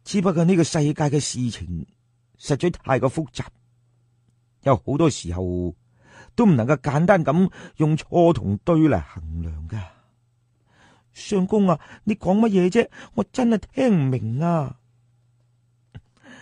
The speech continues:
「聽唔明，噉就算啦。」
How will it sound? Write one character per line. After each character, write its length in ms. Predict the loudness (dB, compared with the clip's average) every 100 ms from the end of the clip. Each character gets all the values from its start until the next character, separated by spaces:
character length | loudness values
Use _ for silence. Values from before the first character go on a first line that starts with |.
| -20 -20 _ _ _ _ _ _ -8
「聽 140 | 2 4
唔 140 | 4 0
明， 480 | -2 -2 -2 -4 -8 _ _ _ _ _ _ _
噉 160 | -2 0
就 80 | 0
算 360 | -2 -4 -2
啦。」 280 | 0 -2 -6